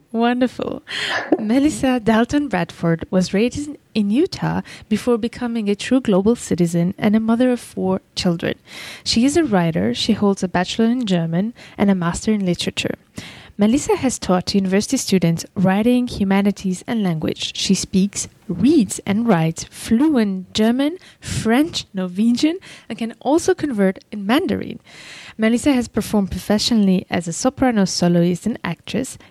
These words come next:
in the U S, Scandinavia, Central Europe, and Southeast Asia. She and her husband have built their family in Vienna, Hong Kong,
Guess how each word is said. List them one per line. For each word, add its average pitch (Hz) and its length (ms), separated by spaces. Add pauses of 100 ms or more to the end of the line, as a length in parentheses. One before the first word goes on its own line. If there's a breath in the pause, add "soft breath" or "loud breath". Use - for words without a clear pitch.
in 214 140
the 269 120 (120)
U 185 100
S, 175 220
Scandinavia, 185 720
Central 220 400
Europe, 175 420
and 190 140
Southeast - 420
Asia. 202 440 (480 loud breath)
She 285 260
and 320 80
her 320 140
husband 175 400
have 185 180
built 196 220
their 262 100
family 180 520
in 214 220
Vienna, 233 600 (760 soft breath)
Hong 277 200
Kong, 170 400